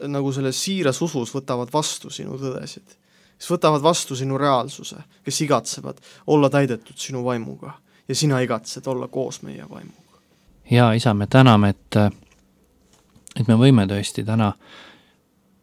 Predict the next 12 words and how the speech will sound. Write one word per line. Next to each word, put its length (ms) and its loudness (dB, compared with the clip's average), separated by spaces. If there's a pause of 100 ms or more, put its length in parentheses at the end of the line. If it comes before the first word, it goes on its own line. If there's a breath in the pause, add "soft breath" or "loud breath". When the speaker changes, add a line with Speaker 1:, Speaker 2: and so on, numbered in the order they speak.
(160)
Speaker 2:
sind 280 8
ülistada 500 4
läbi 220 0
selle 360 -2 (1040)
saate. 540 4 (520 soft breath)
Issand, 480 6 (360)
avades 440 4
ka, 320 2 (160)
Jumal, 340 2 (300)
meie 180 4
isiklikke 420 -2
tunnistusi. 600 2